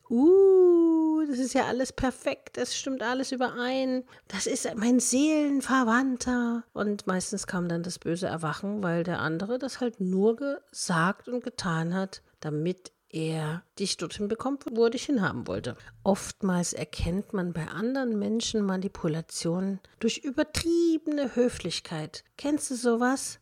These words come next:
Man sagt ja auch, der erste Eindruck zählt. Um bei der erstmaligen Begegnung freundlich und sympathisch zu wirken, versuchen die meisten Menschen mit einem positiven Auftreten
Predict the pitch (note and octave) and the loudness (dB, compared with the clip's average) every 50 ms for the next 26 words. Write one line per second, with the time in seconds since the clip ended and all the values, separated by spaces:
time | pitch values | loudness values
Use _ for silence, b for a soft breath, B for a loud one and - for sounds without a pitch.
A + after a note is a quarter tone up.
0 | _ _ - F#3 F3+ E3 - D#3 F#3+ - - - G#3 - - - - - - - | _ _ -2 -2 0 0 0 -2 -2 -4 -2 -4 -4 -2 -4 -4 -6 -6 -4 -4
1 | F#3 G3 - - F#3+ - - F3+ F3+ E3+ - E3+ E3 - - - - - - E3 | -4 -4 -4 -4 -6 -6 -4 -6 -6 -6 -6 -10 -10 -12 -12 -10 -8 -4 -2 -2
2 | D3+ D3 C#3+ C3+ D3 - - - _ _ _ G#3 G3+ F3+ F3 E3+ F3 E3+ - - | -2 -2 -4 -6 -8 -10 -14 -16 _ _ _ 0 2 2 2 2 2 0 0 -2
3 | D4+ D4+ - - - C4+ A#3+ A#3 A3 G#3+ - G3+ F3 F3+ - - D4 D#4+ - A3+ | -2 -2 -2 -4 -4 -4 -2 -2 -2 -4 -4 -4 -6 -6 -6 -6 -8 -6 -4 -4
4 | E3+ B2+ D3 - - - - D4+ F4+ E4 D4 - D4 - - B3 A3+ - A3 G#3 | -4 -4 -6 -8 -8 -6 -4 -4 -2 -4 -4 -4 -6 -4 -4 -4 -4 -4 -6 -6
5 | F#3+ - F#3+ F#3+ G3 - G3+ - - - - G#3 G#3+ G3+ F#3+ - - D3 D#3 E3+ | -6 -4 -4 -4 -4 -6 -8 -10 -10 -10 -10 -6 -6 -6 -6 -6 -8 -8 -8 -8
6 | A3 - - - A3+ G#3 F3+ E3 G#3 C#4 D#4 C#4+ - C4 A3+ G#3+ F#3+ F3 E3 D#3+ | -10 -12 -2 0 0 2 2 2 0 0 0 0 -2 -4 -2 -2 -2 0 0 0
7 | F3 F#3 G3 G3+ - - - G#3+ F#3+ F3+ E3 D#3+ E3+ E3 - - F3+ F3 E3+ B | 0 -2 -2 -4 -6 -8 -6 -4 -2 -2 -2 -2 -2 -4 -4 -4 -4 -4 -6 B
8 | B _ - - - - D3 E3 F3+ F3+ - - - B3 C4+ A#3+ A#3+ - - A3 | B _ -12 -10 -10 -8 -6 -6 -6 -6 -8 -4 -2 -2 -2 -2 -4 -8 -10 -8
9 | G#3+ - F#3+ - - D#3+ G3 B3 A#3+ - - - - - - - C#3+ C3 C3 - | -6 -6 -6 -6 -4 -4 -4 -4 -4 -8 -16 -18 -18 -14 -10 -10 -8 -10 -10 -10
10 | _ F3+ G3 A3 C#4 D#4 - | _ -6 -6 -4 -4 -4 -6